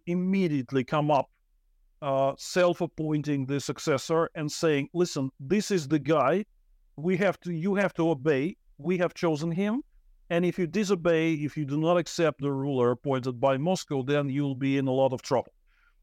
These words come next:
What happens next is a big question mark,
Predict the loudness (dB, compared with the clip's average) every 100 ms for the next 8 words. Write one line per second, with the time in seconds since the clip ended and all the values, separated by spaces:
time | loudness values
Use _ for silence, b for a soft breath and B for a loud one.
0 | _ _ 0 0 2 0 0 -2 0 2
1 | 2 0 -8 -16 -6 -4 -4 -2 0 0
2 | -6 _ -2 0 0 -2 -2 -4 -8